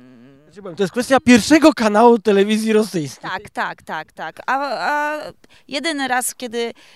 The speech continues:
Speaker 2: mm, chłopak do mnie wręcz zarzucił, dlaczego myśmy zrezygnowali z pomocy Rosji na zasadzie, że myśmy wam dawali. Ale co wyście nam dawali?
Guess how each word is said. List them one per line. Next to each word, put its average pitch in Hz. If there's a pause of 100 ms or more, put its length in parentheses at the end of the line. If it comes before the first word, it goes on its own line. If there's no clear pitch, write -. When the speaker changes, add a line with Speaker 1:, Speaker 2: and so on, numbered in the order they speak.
(140)
Speaker 2:
mm, 214
chłopak 247
do 233
mnie 233
wręcz 226
zarzucił, 208
dlaczego 214
myśmy 214
zrezygnowali 196
z -
pomocy 196
Rosji 190
na 185
zasadzie, 190
że 175
myśmy 214
wam 175
dawali. 156
Ale 185
co 240
wyście 196
nam 147
dawali? 123